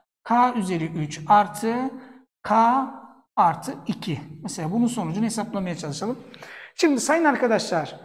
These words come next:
eksi dokuzdan ona kadar toplayacağız. Şimdi ben şöyle düşünüyorum. Eksi dokuzdan dokuza kadar olan kısım yukarıdaki örneğe bakarsanız sıfırlanıyordu. O zaman burada elimizde sadece onun küpü kalır.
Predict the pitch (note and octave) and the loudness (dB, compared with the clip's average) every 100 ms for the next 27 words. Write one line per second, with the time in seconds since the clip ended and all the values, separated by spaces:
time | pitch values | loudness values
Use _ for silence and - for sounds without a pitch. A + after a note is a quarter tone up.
0 | - _ _ C#4 C#4 D4 D#4 - D4 D4 | -20 _ _ -2 0 2 4 4 4 4
1 | C#4+ C4+ D#4+ D4+ C4 D4 D4 B3+ A#3+ A3+ | 6 4 6 4 4 4 2 -2 0 0
2 | G#3 F3 - D4 D4 A#3+ D#4 D4+ - D4 | 2 2 0 -2 2 4 4 4 2 2
3 | D4+ A#3 A3 F3 D3+ C3+ - - A3+ A#3 | 2 0 0 0 0 -2 -8 0 2 2
4 | - D4 D4+ D#4+ C#4 C4+ C#4 G3 A#3 A#3 | 0 2 2 2 4 6 6 6 4 4
5 | C4 D4+ D4+ D4 B3 A#3+ C4 - A#3+ B3+ | 4 6 6 4 4 4 2 0 -2 2
6 | F3 - - - A3 C4 B3+ C4 C4 A3+ | 0 -2 -8 -4 0 2 2 0 0 2
7 | A3 B3 G#3 A3+ G3+ - G3+ D4 D4 - | 0 0 0 2 0 0 -2 -2 -6 -12
8 | - _ - E4 - G3+ E3 D3+ D#3 A#3+ | -20 _ 2 4 6 4 2 0 -2 -2
9 | - - - - C#4+ D#4+ D#4 A#3+ C#4+ C#4+ | -4 -12 -18 2 6 6 6 4 4 2
10 | D4 C#4+ C#4 C#4 C#4+ C#4 D4 B3 C4+ C#4+ | 2 2 2 2 2 2 2 2 2 2
11 | C#4 C4 D4 - G3 C#4+ | 0 -4 -2 0 0 0